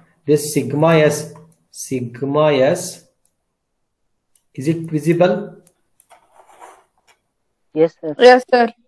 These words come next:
Speaker 1: See, this is what stress in a bar considered at design load. Okay, then we are taking it is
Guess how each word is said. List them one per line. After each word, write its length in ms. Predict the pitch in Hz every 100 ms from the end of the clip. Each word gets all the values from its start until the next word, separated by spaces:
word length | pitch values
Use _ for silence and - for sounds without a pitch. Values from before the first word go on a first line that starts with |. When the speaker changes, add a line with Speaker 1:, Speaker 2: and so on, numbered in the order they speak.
| _ _
Speaker 1:
See, 480 | - 120 120 151 143
this 260 | 156 160
is 200 | 175 175
what 320 | 165 190 -
stress 540 | - - 165 175 180 -
in 180 | 170 170
a 80 |
bar 680 | 156 127 151 143 - - - _ _ _ _ _ _ _ _ _ _ _ _ _ _ -
considered 580 | 151 147 196 185 202
at 220 | 190 190 120
design 420 | 139 165 190 185
load. 400 | 131 107 - - _ _ _ _
Okay, 280 | 120 175 -
then 380 | 151 180 175 156
we 80 | 160
are 240 | 175 165
taking 380 | 156 147 185 180
it 120 |
is 100 | 175